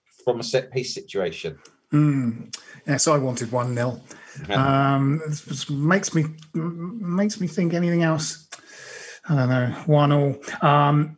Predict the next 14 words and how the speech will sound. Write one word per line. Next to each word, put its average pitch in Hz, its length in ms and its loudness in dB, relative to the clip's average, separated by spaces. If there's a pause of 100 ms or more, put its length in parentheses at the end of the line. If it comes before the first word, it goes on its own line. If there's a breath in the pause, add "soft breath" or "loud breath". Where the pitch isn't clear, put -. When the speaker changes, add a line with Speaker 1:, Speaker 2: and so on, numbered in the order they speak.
(1120)
Speaker 2:
okay, 151 280 4
I'm 143 140 0
gonna, 143 440 4
I'm 170 80 0
gonna 160 80 4
be, 147 280 4
I'm 160 80 -2
gonna 175 260 4
say 151 460 4
Burnley 165 520 2
one, 147 280 2
West 135 220 0
Ham 120 180 0
three. 117 520 -4